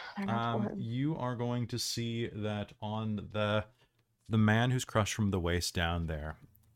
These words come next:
Speaker 2: his skin has already turned almost completely bluish white from the cold.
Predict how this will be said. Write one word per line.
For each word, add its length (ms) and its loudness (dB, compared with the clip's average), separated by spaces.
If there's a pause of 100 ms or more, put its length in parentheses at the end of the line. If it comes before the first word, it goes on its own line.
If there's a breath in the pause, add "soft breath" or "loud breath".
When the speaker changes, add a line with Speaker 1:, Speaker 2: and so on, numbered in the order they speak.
Speaker 2:
his 280 -2 (160)
skin 480 4
has 140 2
already 340 0
turned 280 0
almost 340 0
completely 760 -2
bluish 460 -4
white 240 -4
from 180 -8
the 80 -8
cold. 420 -6